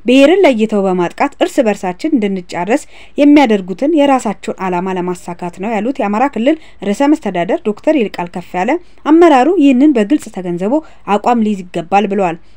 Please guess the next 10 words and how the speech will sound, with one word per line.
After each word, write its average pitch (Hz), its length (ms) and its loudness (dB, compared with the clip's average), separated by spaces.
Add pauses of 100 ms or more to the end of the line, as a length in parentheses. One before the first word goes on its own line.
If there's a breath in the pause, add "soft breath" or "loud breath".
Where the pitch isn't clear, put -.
ከህዝባችን 359 580 2
ጋር 302 140 2
በመቀናጀት 196 760 -2
በቀጣይ 247 460 -2 (280 soft breath)
ተመሳሳይ 226 480 0
የጸጥታ 226 520 -2
ችግር 208 300 -6
እንዳይከሰት 202 640 -4
በጋራ 220 420 2
ተባብረን 175 460 0